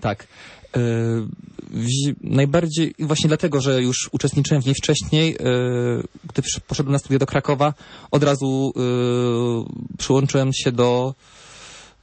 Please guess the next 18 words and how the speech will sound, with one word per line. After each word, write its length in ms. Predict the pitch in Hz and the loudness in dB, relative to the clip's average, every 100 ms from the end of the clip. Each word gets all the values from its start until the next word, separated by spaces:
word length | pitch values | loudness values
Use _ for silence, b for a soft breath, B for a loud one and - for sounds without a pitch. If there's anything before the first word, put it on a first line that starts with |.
| - 113 110 | -2 2 2
y, 40 | 107 | 2
tego 500 | 120 110 117 113 107 | 0 2 2 2 0
duszpasterstwa, 680 | 123 - 131 120 117 - | -2 -2 0 0 0 -2
które 260 | - 127 123 | 0 2 2
wokół 280 | 117 - 120 | 0 -4 -2
tej, 300 | 120 113 - 110 104 107 | 0 0 2 2 2 0
y, 20 | |
formy 580 | 107 120 113 113 110 113 107 _ _ _ _ _ - - | 0 0 2 2 2 2 -2 _ _ _ _ _ -6 0
działa, 340 | 110 101 107 | 2 4 2
które, 260 | 117 131 120 - _ 117 | 0 0 0 -4 _ -14
które 280 | - 120 120 | -4 -2 -2
tą 160 | 120 | -2
formą 400 | 120 123 117 117 | 0 0 2 2
żyje. 400 | 110 110 113 180 - B B B B B B B B _ _ _ _ - | 2 2 2 0 -2 B B B B B B B B _ _ _ _ -2
Y, 200 | 120 117 | 0 0
bardzo 960 | - 107 110 147 180 165 175 165 156 - - - | -2 -6 0 2 2 2 2 2 0 -4 -8 -18
dużo 760 | - 120 120 170 170 170 160 151 | -10 -6 0 2 4 4 2 0
właśnie, 880 | 127 156 - - 147 147 147 143 139 | 0 0 0 0 2 2 2 2 0